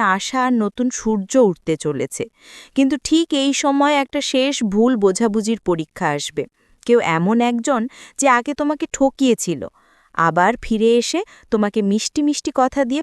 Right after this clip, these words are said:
ফাঁদে ফেলার চেষ্টা করবে। তোমাকে আবেগে ভাসতে হবে না, কারণ এটা তৃতীয় মাসে রাহুর শেষ চাল হবে। আর রাহু এর সময় দেখতে চায়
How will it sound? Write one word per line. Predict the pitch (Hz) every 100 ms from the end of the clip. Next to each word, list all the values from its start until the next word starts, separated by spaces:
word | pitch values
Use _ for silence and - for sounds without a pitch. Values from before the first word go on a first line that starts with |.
| -
ফাঁদে | 233 180 175
ফেলার | 175 151 151
চেষ্টা | - 156 - 156
করবে। | - 143 135 123 _ _ _
তোমাকে | 202 196 226 165
আবেগে | 156 156 185 180 208
ভাসতে | 175 165 156 - - 208
হবে | 170 147 147
না, | - - _ - - -
কারণ | 190 196
এটা | 196 226
তৃতীয় | - 220 - 240 240
মাসে | 240 247 277
রাহুর | 196 180 254 262
শেষ | - 240 277 - -
চাল | 240 180 175
হবে। | 170 160 - - _ _ _ _
আর | 190 180
রাহু | 170 165 196
এর | 233 247
সময় | - 269 269
দেখতে | 233 226 277 269
চায় | 277 160